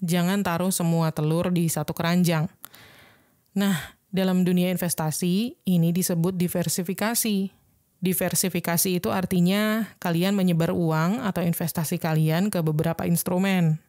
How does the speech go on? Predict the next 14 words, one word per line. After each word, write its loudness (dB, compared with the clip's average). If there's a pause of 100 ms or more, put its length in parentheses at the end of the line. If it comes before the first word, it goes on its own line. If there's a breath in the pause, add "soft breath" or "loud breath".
(100)
supaya -2
kalau 0
salah -2
satu -2
investasi -2
turun, 0 (240)
yang 2
lain 2
bisa -2
tetap -6
aman 0
atau -2
malah 2
naik. 2